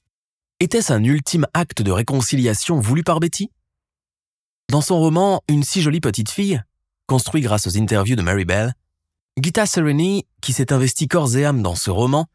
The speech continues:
offre au lecteur le premier mea culpa de celle que les Britanniques continuent de considérer comme l'enfant de Satan. À force de persuasion, de supplication, parfois même de brouille,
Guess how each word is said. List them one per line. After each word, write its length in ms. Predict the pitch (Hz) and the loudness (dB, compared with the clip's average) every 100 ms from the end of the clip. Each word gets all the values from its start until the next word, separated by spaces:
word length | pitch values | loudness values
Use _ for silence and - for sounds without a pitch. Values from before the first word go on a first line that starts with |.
| _ _ | _ _
offre 200 | 185 - | -4 0
au 40 | 151 | 0
lecteur 360 | 143 - 190 | 0 0 2
le 100 | 131 | 2
premier 340 | 107 170 151 110 | 0 0 2 2
mea 200 | 156 147 | 2 0
culpa 460 | - 135 131 185 | 0 0 2 0
de 120 | 143 | 2
celle 260 | 113 190 156 | 0 0 0
que 100 | 110 | -2
les 80 | 90 | -2
Britanniques 580 | 117 165 139 165 - - | -2 0 0 0 -4 -4
continuent 440 | 202 190 175 190 | -2 0 0 0
de 80 | 135 | 0
considérer 640 | - 185 170 156 123 104 | -2 -4 -4 0 0 0
comme 220 | 143 107 101 | 0 0 2
l'enfant 340 | 120 113 117 | 0 0 -2
de 60 | 95 | 0
Satan. 400 | - 87 85 - _ _ _ _ _ _ _ _ _ _ _ _ _ _ _ _ - | -2 -2 -4 -8 _ _ _ _ _ _ _ _ _ _ _ _ _ _ _ _ -2
À 80 | |
force 320 | 120 151 135 107 | 0 2 2 0
de 100 | 95 | -2
persuasion, 760 | 127 113 131 117 123 135 143 | -2 0 2 2 2 2 2
de 100 | 120 | 0
supplication, 800 | 90 - 98 117 131 113 - 139 | -2 -2 -2 0 0 0 0 0
parfois 280 | 123 113 156 | 0 0 0
même 180 | 190 135 | 2 2
de 60 | |
brouille, 380 | 98 139 214 107 | 2 0 0 -2